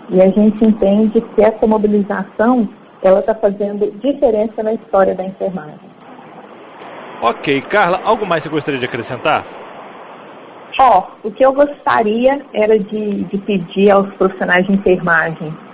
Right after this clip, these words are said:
Speaker 1: dos municípios que ainda não tiveram esse movimento, que se organizem, que se mobilizem e que façam esse movimento acontecer no estado inteiro pra mostrar pro governador Zema que nós estamos juntos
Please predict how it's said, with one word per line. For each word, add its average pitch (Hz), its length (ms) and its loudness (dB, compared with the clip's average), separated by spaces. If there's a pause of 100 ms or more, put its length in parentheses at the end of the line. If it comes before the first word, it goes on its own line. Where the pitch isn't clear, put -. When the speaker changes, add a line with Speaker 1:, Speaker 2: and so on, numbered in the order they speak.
(180)
Speaker 1:
dos 190 180 2
municípios 214 640 0
que - 80 -4
ainda 185 260 2
não 233 200 2
tiveram 196 500 2
esse 196 200 -6
movimento, 180 580 -4 (160)
que 240 180 0
se 226 80 4
organizem, 185 680 -2
que 214 240 -4
se 214 80 -6
mobilizem 180 840 0 (500)
e 196 80 -2
que 214 140 2
façam 233 600 0
esse 202 280 -2
movimento 190 480 0
acontecer 190 480 -4
no 190 100 2
estado 208 400 -2
inteiro 208 500 0 (400)
pra 202 160 2
mostrar 247 800 2
pro 190 140 0
governador 180 840 0
Zema 226 460 0 (480)
que 208 80 4
nós 202 380 6
estamos 226 520 0
juntos 226 400 0